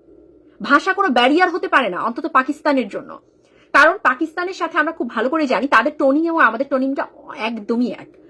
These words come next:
So তাদেরকে just আপনি যদি এক মাসেরও একটা ট্রেনিং দেন, তারা অ-, মানে অবলীলায় মানে একটা সুন্দর বাংলা আমাদেরকে একটা ডায়ালগ ডেলিভারি থ্রো করতেই পারবে, পুরো সংলাপগুলোই বলতে পারবে। এটা কোনো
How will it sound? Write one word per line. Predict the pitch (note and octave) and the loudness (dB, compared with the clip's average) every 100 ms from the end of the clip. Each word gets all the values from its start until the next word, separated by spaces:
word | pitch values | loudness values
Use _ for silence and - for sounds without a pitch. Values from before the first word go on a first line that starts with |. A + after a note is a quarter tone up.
| _ _ - - - | _ _ -20 -8 6
So | C4+ A#3+ | 8 8
তাদেরকে | C4 C#4+ E4+ F#4 | 4 2 -2 -4
just | F#4 F4 F4 | -2 -2 -2
আপনি | E4 E4+ | -4 -2
যদি | E4+ | -2
এক | C#4 C4+ | -2 0
মাসেরও | D#4 D#4 A4 | -2 0 0
একটা | A4+ | -2
ট্রেনিং | G4+ D#4+ D#4 | -2 2 4
দেন, | C4 G#3 C4 _ _ - | 2 2 -4 _ _ 0
তারা | C#4+ D#4+ - | 2 4 2
অ-, | B3+ - | -4 -6
মানে | B3 C4 C4 - | -2 0 -2 0
অবলীলায় | C4+ E4 E4+ F#4+ G4+ | 2 2 2 2 2
মানে | C#4 | -2
একটা | C4+ D4+ | 0 -2
সুন্দর | D#4+ D#4+ F4 | -2 -2 0
বাংলা | B3 A3+ B3+ C#4 - | 4 4 4 0 0
আমাদেরকে | G#3 A#3 C4 C4 | -2 0 0 0
একটা | B3+ B3 - - - | 2 0 -2 -4 6
ডায়ালগ | A#3 A3+ A#3+ | 6 6 4
ডেলিভারি | A#3 A#3 A#3 | 0 0 -4
থ্রো | B3 B3+ | -4 -4
করতেই | A3+ A3+ A3 B3+ A3+ | -2 -4 -4 -4 -4
পারবে, | F#3+ E3+ G#3+ | -4 -4 -4
পুরো | A#3 D4 | -4 -4
সংলাপগুলোই | - A#3 A3+ A3+ G#3 C4 | 0 0 2 0 0 -2
বলতে | A3 G3 - | 0 -4 -6
পারবে। | C#3+ G2 - - _ _ - | -10 -12 -16 -20 _ _ -10
এটা | A#3+ D4 | 2 2
কোনো | D#4 D#4+ | 4 0